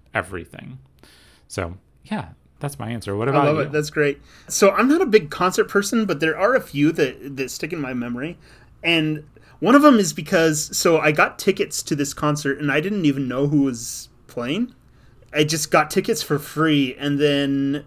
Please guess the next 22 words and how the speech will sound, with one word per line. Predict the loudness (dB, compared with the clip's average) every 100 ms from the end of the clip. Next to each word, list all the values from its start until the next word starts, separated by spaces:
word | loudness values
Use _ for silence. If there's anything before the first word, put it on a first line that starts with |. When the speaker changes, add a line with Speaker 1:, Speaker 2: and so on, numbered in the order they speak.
| -2
Speaker 2:
I | 2
was | 2 2
going | -2 0
on | -2
a | -4
date | -4 -4 -6
to | -8
this | -8 -6
concert, | -4 -4 -4 -6 -6
and | -8 -8
I | -2 0
didn't | 0 -4
really | -4 -4 -4
know | -6 -8
anything | -8 -10 -8
about | -10 -8 -10
it | -10
when | -10 -10
I | -10
showed | -8 -6 -4
up. | -6 -8 _ -20 -20 -20 -20 -20
So | -10 0 4 6 6 2